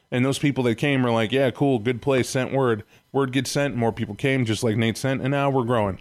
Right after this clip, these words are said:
We're moving along. Um, no one counts on the, um, let me not get ahead of that. We're ahead of the mortal progress there.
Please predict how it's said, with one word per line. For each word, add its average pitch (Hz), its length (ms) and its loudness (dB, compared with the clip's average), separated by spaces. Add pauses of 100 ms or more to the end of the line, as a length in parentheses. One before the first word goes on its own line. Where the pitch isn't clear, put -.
(180)
We're 120 120 -4
moving 120 260 0
along. 107 280 0 (880)
Um, 117 240 2
no 170 100 2
one 185 160 0
counts 160 340 -2
on 143 180 0
the, 120 320 2
um, 110 340 0 (920)
let 143 60 -4
me 131 60 2
not 120 200 2
get 117 120 2
ahead 104 160 0
of 95 100 0
that. 95 200 -4 (200)
We're 120 120 -2
ahead 113 120 2
of 104 60 0
the 107 80 -2
mortal 104 240 0
progress 107 500 -2
there. 110 240 -2